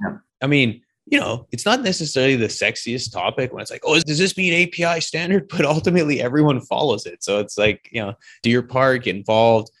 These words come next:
Speaker 2: make sure you're staying up to date on everything. Yeah, it's just, it's absolutely critical.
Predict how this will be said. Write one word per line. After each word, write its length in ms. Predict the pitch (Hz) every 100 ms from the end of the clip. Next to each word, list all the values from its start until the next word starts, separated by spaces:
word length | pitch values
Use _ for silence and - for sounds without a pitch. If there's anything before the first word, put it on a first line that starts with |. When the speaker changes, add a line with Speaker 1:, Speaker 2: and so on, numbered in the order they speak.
| _ _ _
Speaker 2:
make 160 | 110 110
sure 160 | 120
you're 140 | 113 107
staying 240 | - 110
up 100 | 98
to 100 | - -
date 160 | 110
on 160 | 113 110
everything. 640 | 107 107 107 107 104 101 _ _ _ -
Yeah, 140 | 120
it's 240 | - 104
just, 220 | - 104 98
it's 100 | -
absolutely 560 | 104 - 107 98 95
critical. 640 | 92 110 117 113 95 95